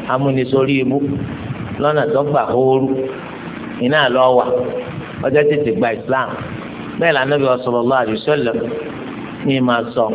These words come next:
ní máa sọ pé, "Aslim taslam." Gba Islam kó lè bá a là.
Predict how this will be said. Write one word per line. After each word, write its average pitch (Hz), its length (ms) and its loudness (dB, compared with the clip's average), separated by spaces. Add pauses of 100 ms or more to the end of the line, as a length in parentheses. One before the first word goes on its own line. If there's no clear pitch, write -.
(580)
ní 147 140 -2
máa 135 140 2
sọ 127 120 -2
pé, 135 180 2
"Aslim 156 500 2 (720)
taslam." - 480 2 (600)
Gba 147 200 2
Islam 139 420 4 (100)
kó 127 160 0
lè 101 200 4
bá 92 120 0
a 92 100 -2
là. 85 140 -2